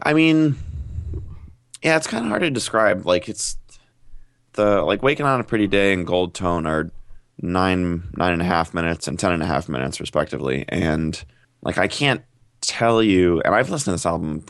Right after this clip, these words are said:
quite a few times up to this point, and I can't, still can't really, like, remember,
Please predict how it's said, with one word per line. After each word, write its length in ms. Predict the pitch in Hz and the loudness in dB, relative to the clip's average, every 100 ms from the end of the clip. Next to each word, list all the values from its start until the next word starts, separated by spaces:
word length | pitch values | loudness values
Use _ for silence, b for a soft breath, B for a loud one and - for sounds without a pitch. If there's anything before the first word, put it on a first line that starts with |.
| _ | _
quite 260 | - 95 85 | -2 0 0
a 60 | |
few 240 | 82 90 85 | 0 0 0
times 420 | 82 78 62 - | 0 -2 -2 -4
up 140 | - | -4
to 160 | - 80 | -4 -6
this 160 | 71 - | -6 -2
point, 260 | 78 67 | -2 0
and 240 | 73 82 - b b b - | -2 -4 -6 b b b -4
I 80 | 90 | -4
can't, 380 | - 120 98 | 0 0 0
still 240 | - - 127 | -4 -8 -6
can't 180 | 131 104 | -2 2
really, 260 | 92 82 - - - - - - - _ - | 2 2 -2 -20 -20 -20 -20 -20 -20 _ -14
like, 340 | - 80 78 78 | -2 -2 -2 -2
remember, 840 | 80 85 92 101 90 82 80 | -2 0 0 2 2 2 0